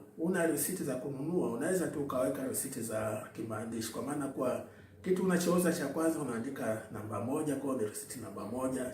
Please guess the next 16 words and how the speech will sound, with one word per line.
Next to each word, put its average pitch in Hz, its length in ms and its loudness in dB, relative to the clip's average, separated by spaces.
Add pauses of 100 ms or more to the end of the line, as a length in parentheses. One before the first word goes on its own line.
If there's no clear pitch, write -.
Cha 120 140 -4
pili 190 260 0
utakachouza 156 640 2
hiyo 123 120 4
siku 131 240 -2
unaandika 120 340 -4
namba - 300 -6
mbili, 139 480 0
namba 110 240 -6
tatu, 139 360 -4 (640)
unaendelea 160 500 4
hivyo 180 160 6
mpaka 170 240 2
mwisho 151 300 0
wa 113 100 0
siku. - 360 -4